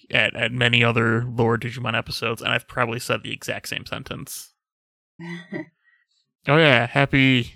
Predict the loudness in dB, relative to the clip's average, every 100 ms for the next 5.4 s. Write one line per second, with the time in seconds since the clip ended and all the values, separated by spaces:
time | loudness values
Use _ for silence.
0 | -2 0 0 2 2 4 2 2 2 0
1 | 0 -2 -6 -14 _ _ _ _ _ _
2 | _ _ _ _ -8 -6 -4 -6 -8 -10
3 | -10 -10 -8 -10 -12 _ -20 -20 _ _
4 | _ _ _ _ _ _ _ _ 0 2
5 | 2 -2 -6